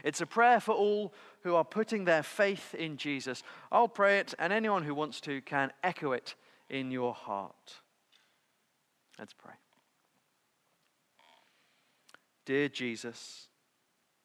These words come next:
life in the world is scary, but I believe you are in control. You are the creator of this world,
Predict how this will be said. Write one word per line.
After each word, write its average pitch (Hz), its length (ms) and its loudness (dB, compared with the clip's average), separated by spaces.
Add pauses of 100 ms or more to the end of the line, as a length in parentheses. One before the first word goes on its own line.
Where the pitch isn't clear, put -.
(320)
life 143 600 2
in 135 180 -2
the 123 80 -4
world 135 560 2
is 120 160 -4
scary, 131 720 -4 (1300)
but 117 100 -4
I 139 160 4
believe 131 640 -6 (680)
you 117 200 -6
are 110 180 2
in 120 260 -8
control. 104 720 -12 (1160)
You 120 140 -2
are 127 60 2
the 120 80 -2
creator 151 600 -2
of 127 100 -8
this 117 180 -10
world, 107 520 -6